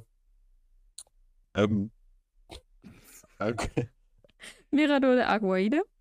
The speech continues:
Speaker 2: Und das Problem an diesem Aussichtspunkt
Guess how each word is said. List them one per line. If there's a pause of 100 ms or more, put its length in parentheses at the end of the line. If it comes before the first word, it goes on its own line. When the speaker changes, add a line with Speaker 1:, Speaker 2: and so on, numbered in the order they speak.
(520)
Speaker 2:
Und
das
Problem
an
diesem
Aussichtspunkt